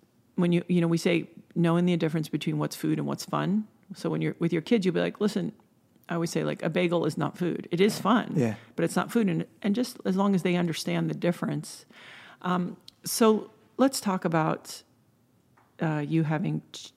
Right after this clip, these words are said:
Speaker 1: two children that are, what, three months apart?
Speaker 2: Yes.
Speaker 1: Okay. So you have a son and a daughter,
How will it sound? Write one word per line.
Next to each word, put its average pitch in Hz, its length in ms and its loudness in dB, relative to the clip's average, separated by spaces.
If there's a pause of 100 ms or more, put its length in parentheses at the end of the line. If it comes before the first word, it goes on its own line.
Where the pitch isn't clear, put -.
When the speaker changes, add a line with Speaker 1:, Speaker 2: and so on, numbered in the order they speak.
Speaker 1:
two 214 200 -4
children 170 420 -2
that 170 160 -4
are, - 340 -4 (140)
what, 190 160 -8
three 202 220 0
months 233 200 2
apart? 285 380 -6 (280)
Speaker 2:
Yes. - 380 -2 (100)
Speaker 1:
Okay. 170 220 -2 (640)
So - 160 0
you 190 80 4
have 180 100 0
a 180 40 2
son 214 500 4 (280)
and 185 140 4
a 185 60 2
daughter, 156 420 -2